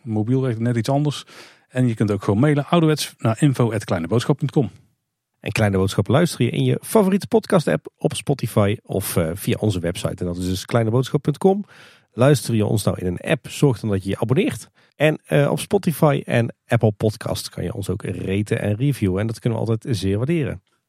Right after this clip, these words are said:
Speaker 1: En wat natuurlijk het beste werkt om Kleine Boodschap te promoten... is gewoon een vriend vertellen over het bestaan van de podcast. Heren, nogmaals, eh, dank, enorm veel dank sowieso voor het aanschuiven hier, maar ook dus nogmaals voor het maken van die hele docu.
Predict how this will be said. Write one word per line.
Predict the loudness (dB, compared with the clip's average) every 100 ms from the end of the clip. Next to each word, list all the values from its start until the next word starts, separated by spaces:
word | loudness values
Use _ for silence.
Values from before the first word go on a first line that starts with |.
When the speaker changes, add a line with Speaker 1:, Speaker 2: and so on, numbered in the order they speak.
| _ _
Speaker 1:
En | -4
wat | -4
natuurlijk | 0 0 0 -4
het | -4
beste | -4 -2 -2
werkt | -2 -2
om | -2
Kleine | -2 0
Boodschap | -2 -2 -4
te | -8
promoten... | -6 -4 -2 -4
is | -2
gewoon | 0 0
een | 0 0
vriend | 0
vertellen | 0 2 2 2
over | 0
het | 0
bestaan | 0 2 2
van | 2
de |
podcast. | 0 0 0 -4 -8 -20 _ _ -20 -20 _ _ _ _ _ _
Heren, | -2 2 2 0 _
nogmaals, | -2 0 2 2 0 0
eh, | 0 0
dank, | 0 0 0 -6 _
enorm | -2 0 0
veel | 0 0
dank | 0 -2 -4
sowieso | 0 2 2
voor | 2
het | 2
aanschuiven | 2 2 2 2 2
hier, | 0 0
maar | 0
ook | 0 0
dus | 0 2
nogmaals | 2 2 0 0 -2
voor | -4 -2
het | 0
maken | 0 0 0
van | -2
die | 0
hele | -2
docu. | -2 -4 -4